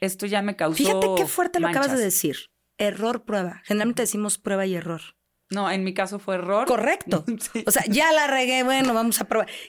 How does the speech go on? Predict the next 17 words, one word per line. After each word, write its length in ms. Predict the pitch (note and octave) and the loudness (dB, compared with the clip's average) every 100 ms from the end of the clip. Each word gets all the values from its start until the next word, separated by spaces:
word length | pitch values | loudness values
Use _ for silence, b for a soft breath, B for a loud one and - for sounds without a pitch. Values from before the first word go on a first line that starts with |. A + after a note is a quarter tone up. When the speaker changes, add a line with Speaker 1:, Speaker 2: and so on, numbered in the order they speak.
| - D#3+ | -10 -2
Speaker 2:
Que 80 | |
Speaker 1:
Ajá. 120 | C4+ C4 | 0 0
Speaker 2:
me 80 | |
parece 300 | C4 C4 C#4 | 0 0 2
bien 140 | D4 D4 | 2 2
interesante 640 | D4 B3+ G#3 C#4 D4 - | 0 -2 -2 0 0 -2
porque 520 | G3 F3+ F#3+ F#3 - _ - | -4 -2 -2 -2 -6 _ -14
cuando 240 | - A3 B3 | -4 -2 0
haces 180 | F4+ E4+ | 0 0
prueba 240 | D#4 D4 | 0 2
y 80 | C#4 | 2
error, 280 | A#3 A#3 A#3+ | 0 0 0
un 120 | A#3 | -2
poco 240 | A#3 A#3 | -4 -2
la 120 | A3+ | -2
apuesta 480 | G3+ G#3+ G#3 - G#3+ | 0 0 -2 0 0
es, 280 | G#3 G#3 - | 2 2 0